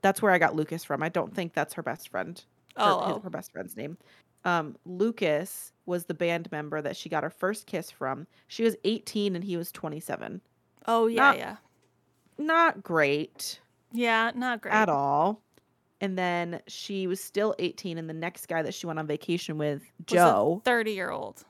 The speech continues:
Speaker 1: Th-, thirty-two, yeah.
Speaker 2: Yeah.
Speaker 1: Um, and then I don't think Steven was that much older than her. If he
Speaker 2: No,
Speaker 1: was,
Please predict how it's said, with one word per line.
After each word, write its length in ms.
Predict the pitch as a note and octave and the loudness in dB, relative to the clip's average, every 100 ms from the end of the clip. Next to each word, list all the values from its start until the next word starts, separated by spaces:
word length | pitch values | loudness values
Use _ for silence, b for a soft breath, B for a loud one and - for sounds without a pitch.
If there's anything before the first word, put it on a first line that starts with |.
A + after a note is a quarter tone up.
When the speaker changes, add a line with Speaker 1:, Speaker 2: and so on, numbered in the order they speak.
| _ - | _ 2
Speaker 1:
Th-, 160 | G3+ G3+ | 4 4
thirty-two, 720 | - B3 B3 A3+ C4 A#3+ C#3+ - - | 8 8 8 4 4 4 2 -4 2
yeah. 220 | G#3 F#3+ | 6 6
Speaker 2:
Yeah. 160 | D#3+ - _ _ _ _ _ _ _ _ _ _ _ _ _ _ _ _ _ _ _ _ _ _ _ _ _ - | 4 -8 _ _ _ _ _ _ _ _ _ _ _ _ _ _ _ _ _ _ _ _ _ _ _ _ _ -6
Speaker 1:
Um, 600 | F3+ F3 E3+ E3+ E3+ E3 | -2 -2 -2 -2 -4 -6
and 140 | F#3 | -6
then 140 | F3 E3 | -6 -4
I 100 | G#3 | -2
don't 180 | G4 B4 | -2 -2
think 160 | B4 | -6
Steven 400 | - - G3+ A#3+ | -6 -4 0 0
was 140 | F#3 G3 | 0 0
that 140 | D#3+ | -2
much 160 | D3+ D3+ | -2 -4
older 220 | C#3 C#3+ | -4 -4
than 140 | C3+ | -6
her. 200 | F3+ D3+ F#3 | -6 -6 -4
If 0 | |
he 40 | A#3 | -2
Speaker 2:
No, 380 | A#3 A#3 A#3 A#3+ | 0 2 2 4
Speaker 1:
was, 440 | F3 G3 G#3 - | 4 4 0 -10